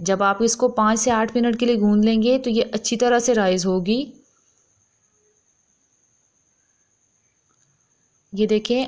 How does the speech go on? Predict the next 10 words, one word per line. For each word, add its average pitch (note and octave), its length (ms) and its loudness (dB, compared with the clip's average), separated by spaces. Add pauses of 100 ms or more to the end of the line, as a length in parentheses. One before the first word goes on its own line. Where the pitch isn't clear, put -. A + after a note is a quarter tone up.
आप G#3+ 240 -2
इस A3 140 -4
तरह A#3 220 0
से A#3+ 140 0
इसको A#3 240 0
मसल G#3+ 340 0
लें B3 200 0
अच्छी A#3 280 -4
तरह B3 220 0
से। B3+ 180 0